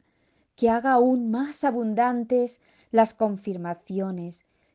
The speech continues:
que han sostenido a sus seguidores durante tanto tiempo para que puedan avanzar en su misión, sin que su serenidad se vea alterada por la turbulencia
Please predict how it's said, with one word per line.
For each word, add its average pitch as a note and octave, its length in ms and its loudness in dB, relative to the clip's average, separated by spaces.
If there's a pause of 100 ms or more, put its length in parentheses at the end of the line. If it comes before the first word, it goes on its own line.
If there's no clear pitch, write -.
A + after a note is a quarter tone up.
que B3+ 120 6
han D4+ 200 2
sostenido C#4+ 680 0
a C#4 60 0
sus C4+ 180 -4
seguidores G#3+ 640 -2
durante A#3 460 -2
tanto A#3+ 560 -2
tiempo G3+ 560 -6 (640)
para C4 220 4
que B3+ 120 4
puedan D#4 340 0
avanzar A#3 540 -2
en A#3 140 -4
su - 180 -6
misión, F3+ 800 -6 (960)
sin A3 300 -2
que G3+ 140 -2
su G3+ 180 -6
serenidad G3 720 -6 (480)
se - 240 2
vea A3 260 -2
alterada G3 760 -4 (840)
por G#3 180 -2
la F#3 100 0
turbulencia F3+ 1040 -6